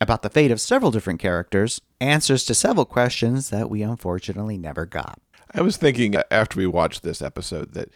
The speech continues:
Speaker 2: it would be really great for some author to come along and novelize the first three seasons, smoothing out some of the issues caused by time jumps and by just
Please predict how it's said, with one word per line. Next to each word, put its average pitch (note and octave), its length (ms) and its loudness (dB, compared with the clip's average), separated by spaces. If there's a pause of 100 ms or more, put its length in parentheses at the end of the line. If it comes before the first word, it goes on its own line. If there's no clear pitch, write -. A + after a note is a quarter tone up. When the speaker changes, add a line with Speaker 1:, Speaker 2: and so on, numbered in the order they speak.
(360)
Speaker 2:
it C3 60 -6
would C#3+ 140 0
be D#3 120 4
really A2+ 320 4
great F2+ 400 -2
for F2 140 -8
some D3 300 0
author F#2 420 0
to F#2+ 100 -10
come G#2 220 0
along D#2+ 480 -6
and E2+ 340 -8 (480)
novelize C#3+ 680 2
the A#2+ 80 0
first - 420 0
three A#2 220 2
seasons, E2 640 -6 (300)
smoothing C3+ 680 0
out G#2+ 340 2 (160)
some C#3+ 220 2
of A#2 60 0
the B2 160 2
issues A2 300 2
caused G2+ 320 2
by G2 160 -2
time C3 420 2
jumps A2 540 0 (220)
and G#2+ 120 0
by G#2 140 6
just F#2+ 220 -4